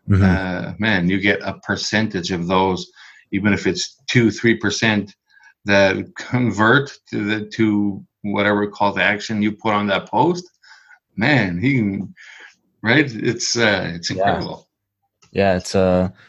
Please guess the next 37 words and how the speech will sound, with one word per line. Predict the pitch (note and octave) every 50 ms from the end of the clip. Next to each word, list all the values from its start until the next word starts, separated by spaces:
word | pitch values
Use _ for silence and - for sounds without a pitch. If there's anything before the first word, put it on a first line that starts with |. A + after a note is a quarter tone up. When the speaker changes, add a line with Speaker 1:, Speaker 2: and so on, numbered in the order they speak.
| _ _ _ _ _
Speaker 1:
it's | - A#2
a | G#2+
whole | G2 B2 A#2+ A#2
different | A2 A2 - A#2 G#2+ F#2+ - - G#2+ G2
game | G2+ F#2+ F#2+ F#2+ F#2 F2+ F2
at | E2 -
that | F2+ E2+ D#2 D2+
level | E2 E2 D#2+ D#2+ D2+ D2+
for | - F2 E2
sure. | - - F2+ E2+ D#2+ D2+ D2 - _ _ _ _ _ _ _ _ -
Speaker 2:
Yeah, | - - F2 F2+ F#2 G2 G2+ - -
exactly. | G#2+ F#2+ F#2 F2 F2 F2+ F#2+ F#2+ F#2+ F#2 - E2 D2 - - - _ - - - - - - - - - - - - - _ _ - - -
Speaker 1:
Mm-hmm. | F#2 F2 F2
Speaker 2:
So | F2 E2+ D3 D3+ D#3 F3 E3+ - - - _ _ -
let's | - C#3 C3 -
go | F3 E3+
back | C#3 D#3 D3 C#3 -
to | D3 C#3+ C#3+
Creature | C#3 C#3 D3+ C#3 C#3 C#3+ C3+
Apparel. | - - A#2 A2+ A2 G#2+ G2+ G2 G#2+
When | A2+ B2+ B2+ B2+
you | B2+ B2+ B2 A#2
started | A2 - - - - C#3 C3 D3 D3 B2+ G2 E2+
it, | E2 E2+ F2 - - - _ _ _ _ _ _ - -
um, | G2+ G2 G2+ G2+ G2+ G2 G2 F#2+ F#2+ - - - _ _ _ _ _ -
I | A#2+ B2+
know, | C#3 C3+ B2+ B2+ B2 - A#2
I | A#2+
know | A#2+ A#2 A2+
for | - A#2+ A2+
a | G#2
fact | - G#2 G2+ G2 F#2 -
that | F#2+ F2+ - - -
starting | - - - - - A#2 B2+ C3 C#3 C3+ B2+ A#2+ A2
normally | G#2+ G2+ G2+ G2 F#2+ F2+ E2+ F2 -
clothing | - - - A#2+ D3 D3 C3 G#2 E2+ -
companies, | - D2+ C2+ C2+ D2+ D#2+ D#2+ E2+ F2 - -